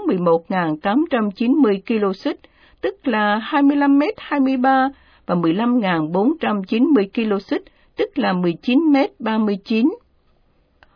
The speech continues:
Nguyện xin Đức Chúa Giêsu Kitô nhân lành ban muôn ơn cho quý vị và toàn gia quyến. Nhờ lời chuyển cầu của Đức Mẹ Maria, Thánh Cả Giuse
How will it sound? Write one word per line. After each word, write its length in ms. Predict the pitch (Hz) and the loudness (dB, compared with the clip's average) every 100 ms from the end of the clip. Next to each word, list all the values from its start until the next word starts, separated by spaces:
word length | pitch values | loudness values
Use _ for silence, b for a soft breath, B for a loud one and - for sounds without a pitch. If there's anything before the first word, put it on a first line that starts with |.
| b | b
Nguyện 360 | 214 214 202 254 | 0 2 2 0
xin 460 | - 311 302 294 | 0 0 2 2
Đức 120 | 269 - - | 0 -4 -2
Chúa 140 | 302 381 | 0 0
Giêsu 440 | 330 294 311 320 302 | 0 -2 -2 -2 -2
Kitô 420 | - 302 285 294 | -2 -4 0 2
nhân 300 | 277 302 294 | 2 2 2
lành 440 | 302 196 175 165 165 _ _ - | 2 2 0 -4 -10 _ _ -4
ban 320 | 254 269 277 | 0 2 2
muôn 240 | 269 262 | 4 4
ơn 320 | 269 262 262 254 | 2 2 2 0
cho 120 | 262 - | -4 -2
quý 240 | 277 415 - | 0 0 -2
vị 200 | 170 160 | 0 0
và 60 | 175 160 | -2 -2
toàn 300 | 175 160 151 | 0 0 0
gia 200 | 208 220 | -2 -4
quyến. 380 | 214 214 214 240 - _ b b b b | -4 -4 -2 -2 -4 _ b b b b
Nhờ 160 | 214 220 | 0 2
lời 200 | 214 202 | 2 2
chuyển 340 | - 190 233 | 0 -2 -2
cầu 340 | - 214 196 185 | 0 0 0 0
của 80 | 185 | -4
Đức 220 | 226 - | -4 -2
Mẹ 180 | 202 190 | 0 0
Maria, 800 | 247 294 294 294 277 277 277 285 - _ - | 0 0 0 -2 0 2 2 0 -6 _ -6
Thánh 220 | 277 349 | -4 -2
Cả 160 | - 170 233 | -2 -2 -2
Giuse 540 | 247 - 262 254 254 | -4 -2 2 4 2